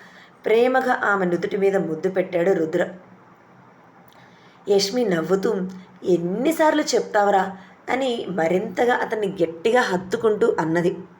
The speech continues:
అలా ముచ్చటగా ముగ్గురు ఐదు నిమిషాల పాటు అలానే ఉన్నారు. తనే రుద్రనేత్రుడు అన్న విషయం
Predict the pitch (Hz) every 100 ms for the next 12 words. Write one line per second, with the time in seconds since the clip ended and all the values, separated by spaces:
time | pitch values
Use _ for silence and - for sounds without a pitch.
0 | - - - - - - - - - -
1 | - 254 262 190 185 185 233 233 226 226
2 | 185 - - - 220 233 233 262 - 175
3 | 170 196 185 190 220 220 208 185 - 170
4 | 170 160 165 175 190 185 180 180 180 -
5 | - - - - - - - - - -
6 | - _ - - - - - - 220 254
7 | 254 208 220 233 233 220 220 - 190 196
8 | 175 - 214 185 185